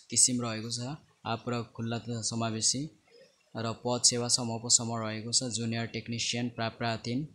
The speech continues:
र प्रथम पत्रको इक्जाम रहेको छ दुई हजार एकासी भाद्र पन्ध्र गते बिहानको आठ बजे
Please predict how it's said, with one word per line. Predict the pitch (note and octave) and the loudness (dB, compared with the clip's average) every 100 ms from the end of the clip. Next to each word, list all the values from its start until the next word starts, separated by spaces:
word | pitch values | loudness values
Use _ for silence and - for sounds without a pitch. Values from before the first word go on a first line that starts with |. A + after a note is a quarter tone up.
| - _ - - - | -20 _ -20 -20 -14
र | G#2+ | -8
प्रथम | - B2 B2+ A#2+ | -4 -2 -2 -4
पत्रको | A#2+ A#2+ A#2 A#2 | -4 -6 -4 -4
इक्जाम | G#2+ A#2+ A#2 | -2 -2 -2
रहेको | G#2 G#2+ A2+ | -4 -2 -4
छ | B2 | -2
दुई | A2+ A#2 | -2 -2
हजार | G#2+ A#2 | 0 -2
एकासी | A2+ A#2 - A2 | -2 0 0 2
भाद्र | G#2+ G#2 A2+ A#2 C#3+ - _ _ - | -2 0 -2 -2 -4 -10 _ _ -6
पन्ध्र | A2+ A2+ A#2 | -2 0 0
गते | A2+ A#2 C#3 D3+ _ _ _ _ - - _ A2+ | -2 -2 -4 -4 _ _ _ _ -20 -20 _ -6
बिहानको | G#2 A#2+ A#2+ A#2 | 2 2 2 0
आठ | G#2+ A#2 A2+ - | 2 2 0 -2
बजे | A#2 A2 | 0 2